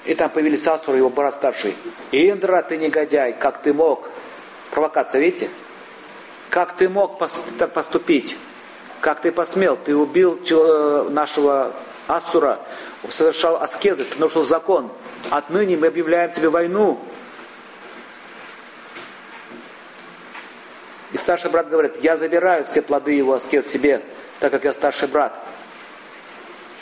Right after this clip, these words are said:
А почему разведка не сообщила, что у него был старший брат? И почему они посадили младшего? Вы понимаете идею? Потому что они знали, что по закону старшинства,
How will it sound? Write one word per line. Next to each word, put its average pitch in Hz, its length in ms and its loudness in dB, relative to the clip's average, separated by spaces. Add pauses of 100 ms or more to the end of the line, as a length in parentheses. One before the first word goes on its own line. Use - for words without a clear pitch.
(140)
А 190 120 2
почему 277 380 2
разведка 247 400 0
не 226 80 4
сообщила, 226 500 4
что 214 180 2
у 214 60 2
него 220 180 4
был 220 160 2
старший 220 340 2
брат? - 320 0 (1400)
И 180 80 4
почему 202 280 2
они 220 80 2
посадили 214 380 0
младшего? 233 440 2 (220)
Вы 151 80 4
понимаете 240 480 0
идею? 143 300 2 (560)
Потому 147 140 -4
что 202 100 2
они 202 140 0
знали, 214 360 0
что - 160 -4
по 165 100 2
закону 180 440 0
старшинства, 180 720 0